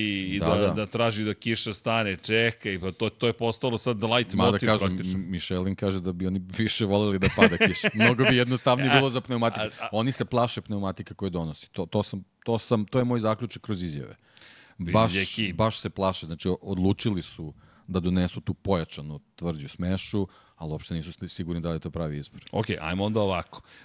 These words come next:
Speaker 1: Doneli su pojačanu smešu. Dobro. Šta ćemo da uradimo ukoliko se ispostavi da smeša ne može da izdrži?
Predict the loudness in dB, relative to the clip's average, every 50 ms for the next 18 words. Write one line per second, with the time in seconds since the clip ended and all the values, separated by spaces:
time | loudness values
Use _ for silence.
0 | -8 -8 -6 0 0 0 2 2 0 -4 -6 -4 -2 -2 0 0 0 0 0 0
1 | 0 0 -2 -6 -6 -6 -8 -10 -10 -12 -14 -16 -10 -8 -8 -6 -6 -6 -8 -10
2 | _ _ -20 _ _ -10 -4 -2 -2 -2 -2 -4 -6 -4 -2 0 0 0 0 -2
3 | -4 -4 -10 -14 -20 -14 _ 0 0 0 0 0 -4 -4 -4 -4 -8 -14 -14 -16
4 | -8 _ -2 -2 -2 -2 -4 -4 -4 0 0 0 0 0 -2 -4 -4 -4 -4 -4
5 | -4 -4 -4 -4 -6 -8 -6 -6 -8 -8 -10